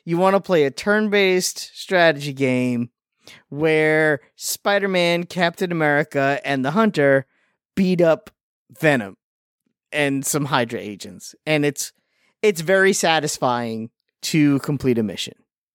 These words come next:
There is a, there's a satisfaction about, you know, getting your moves right, getting those K Os,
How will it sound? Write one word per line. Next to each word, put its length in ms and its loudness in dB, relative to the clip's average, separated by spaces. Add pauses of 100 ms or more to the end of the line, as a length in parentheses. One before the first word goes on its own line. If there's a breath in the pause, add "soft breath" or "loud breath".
(180)
There 180 2
is 160 -2
a, 60 -4
there's 300 0
a 60 -4
satisfaction 920 -2
about, 460 -2 (140)
you 120 -6
know, 200 -4 (400)
getting 300 2
your 100 4
moves 380 2
right, 280 2
getting 280 0
those 200 2
K 380 0
Os, 540 -2